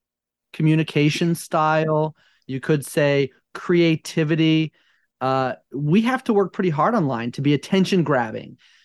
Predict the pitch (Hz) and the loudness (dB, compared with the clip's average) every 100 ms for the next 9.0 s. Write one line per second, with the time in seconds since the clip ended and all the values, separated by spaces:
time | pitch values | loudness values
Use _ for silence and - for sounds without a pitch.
0 | _ - 165 156 151 147 135 - _ _ | _ -2 2 2 2 2 0 -6 _ _
1 | - 131 131 131 180 135 170 208 254 196 | -4 0 0 2 0 2 0 2 0 -2
2 | 135 - 143 131 170 - 180 180 - 185 | -4 -6 -4 -2 -2 0 0 0 0 0
3 | - 185 - 123 - - _ _ - - | 2 -2 -2 -6 -6 -16 _ _ -10 0
4 | 185 180 165 147 208 214 - 202 185 156 | 2 2 0 0 0 0 -2 0 2 2
5 | 202 - 185 151 147 170 226 - _ _ | 0 -2 -4 -2 0 2 0 -2 _ _
6 | - 175 240 294 277 254 240 196 240 254 | -6 -2 0 0 0 2 2 2 2 2
7 | 196 170 190 180 160 196 196 190 156 151 | 0 0 -2 -2 0 -2 -2 -2 -2 0
8 | 151 151 - 196 247 190 165 139 113 147 | -2 -4 -2 0 2 2 2 2 -2 -6